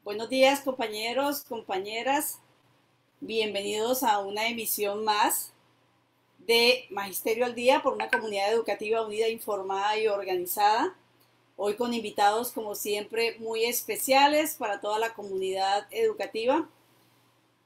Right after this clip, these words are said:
Hoy estamos a treinta y uno de julio y son en este momento las once en punto de la mañana.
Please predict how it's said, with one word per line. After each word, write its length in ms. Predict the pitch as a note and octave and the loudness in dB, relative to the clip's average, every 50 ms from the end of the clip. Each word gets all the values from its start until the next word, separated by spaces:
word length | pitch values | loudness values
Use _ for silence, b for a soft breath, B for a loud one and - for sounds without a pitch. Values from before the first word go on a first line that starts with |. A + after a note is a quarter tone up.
| _ _ _ _ _ - | _ _ _ _ _ -4
Hoy 240 | - F3 F#3 G3+ | 0 0 2 2
estamos 340 | A3 G#3+ - A3+ A3+ A#3 B3+ | 0 0 2 0 0 2 0
a 100 | B3 A3+ | -2 -2
treinta 440 | - A3+ G#3+ G#3+ G#3 G3 - G3+ F#3+ | -2 -2 -2 -2 -2 -4 -2 -2 0
y 100 | G#3 A#3+ | 0 2
uno 360 | C4 C#4+ D4+ D#4 D#4+ E4 D4+ | 4 6 6 6 6 4 0
de 220 | - - A3 G#3+ - | -2 -4 -6 -6 -4
julio 380 | - D#4 E4+ D#4+ C4+ A#3 G3+ F#3+ | -2 0 0 2 2 2 0 -2
y 60 | F#3 | -2
son 180 | - - - | -4 -6 -8
en 140 | G#3 A3+ A#3 | -8 -6 -6
este 160 | A#3+ - - | -6 -4 -4
momento 480 | C4 A#3 A3 G#3 G3 G3 F#3 - A#3 A3+ | -2 -2 -2 -4 -4 -8 -6 -6 -4 -2
las 220 | A3 G#3+ G#3+ - | -2 -2 -2 -2
once 320 | G#3+ G#3 G#3+ G#3+ - - A3 | -4 -4 -6 -6 -4 -4 -4
en 120 | G#3+ A3 | -4 -6
punto 520 | A3 _ - A3+ A3+ A3 G#3 - A3+ A3 G#3+ | -10 _ -8 -6 -6 -6 -4 -2 -2 0 0
de 180 | G#3+ G#3 G3 | 0 -2 0
la 140 | G3 F#3+ F#3 | 0 0 0
mañana. 640 | F#3 F3+ F3+ F3+ G3 G3+ G3+ G#3 G3+ F#3+ F3 E3+ | 2 0 0 -2 0 2 2 2 2 2 0 -2